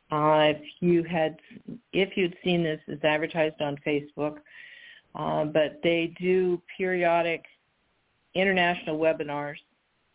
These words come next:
from headquarters, um, where they, you know, have, I think there's,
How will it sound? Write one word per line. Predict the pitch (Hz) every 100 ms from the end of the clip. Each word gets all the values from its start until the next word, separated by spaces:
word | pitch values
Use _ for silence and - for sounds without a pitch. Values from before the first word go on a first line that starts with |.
| _ _
from | 165 160 165 160 -
headquarters, | - 175 170 - 156 147 151 - _ - - _ - - - _ _ _ _
um, | 147 151 151 156 156 160 - -
where | 165 170
they, | 165 170 165 156 139 - - _ _ _ _ _ _ _ _ _ _ _ -
you | 170
know, | 160 147
have, | 147 156 156 -
I | 156
think | 156 190 -
there's, | 156